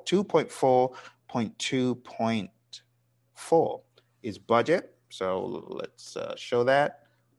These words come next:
So we have schedule talked about there. Then we have budget.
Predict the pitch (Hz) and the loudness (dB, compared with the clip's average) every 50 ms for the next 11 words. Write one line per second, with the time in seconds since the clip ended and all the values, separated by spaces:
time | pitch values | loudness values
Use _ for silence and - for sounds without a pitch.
0 | _ _ _ _ _ _ _ _ _ _ - - - 120 113 110 107 117 113 - | _ _ _ _ _ _ _ _ _ _ -12 -2 -2 0 2 2 2 2 0 0
1 | - - - - 135 131 135 135 143 143 135 - - 147 - - 139 127 127 123 | 0 -4 2 6 8 8 8 6 4 0 0 0 0 0 0 0 0 2 2 2
2 | 120 - - 135 127 127 123 120 120 123 - - - _ _ _ _ _ - 104 | 2 0 0 2 4 4 4 4 4 2 0 -6 -20 _ _ _ _ _ -10 -6
3 | 110 120 131 131 143 147 139 143 - - 131 120 113 113 120 123 - - | -2 -2 -2 0 0 -2 -4 -4 -4 2 2 2 2 2 0 -2 -4 -4